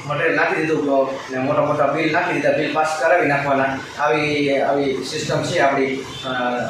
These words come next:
કોન્ટ્રાક્ટમાં અને આપણા અધિકારીઓ છે, આ બધા આવી રીતે રૂપિયા ખાઈ અને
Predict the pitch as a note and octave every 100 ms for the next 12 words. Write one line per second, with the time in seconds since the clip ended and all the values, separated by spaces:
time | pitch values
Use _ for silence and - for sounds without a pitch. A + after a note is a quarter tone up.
0 | - - - - D3+ D3 D3 D3 C#3+ C#3+
1 | - - C3 C3 A#2+ A#2+ B2 B2+ C#3 D3
2 | C#3+ - D#3 C3+ C#3 C#3 - D3+ C#3+ C3+
3 | C3+ - - C3+ C3+ E3+ - D#3+ D#3+ D3+
4 | C#3 C3